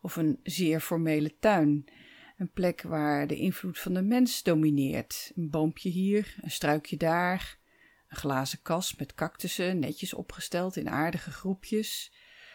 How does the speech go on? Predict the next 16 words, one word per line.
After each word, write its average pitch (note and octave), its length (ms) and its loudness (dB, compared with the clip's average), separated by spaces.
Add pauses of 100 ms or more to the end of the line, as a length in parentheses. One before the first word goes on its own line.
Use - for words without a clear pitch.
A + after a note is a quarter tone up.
(340)
Een F3+ 320 2
fraai D#3+ 440 2
rolstoelvriendelijk F3 920 -2
pad C4+ 200 2
ertussendoor, G3+ 760 2
met D#3 160 2
daarnaast A#2 440 -4
een E3+ 60 -2
strak - 280 -4
gazon. D#3 560 0
Afijn, - 400 -4
je D3 80 2
kent D#3+ 300 -2
het - 140 -14
plaatje - 400 -6
wel. - 280 -4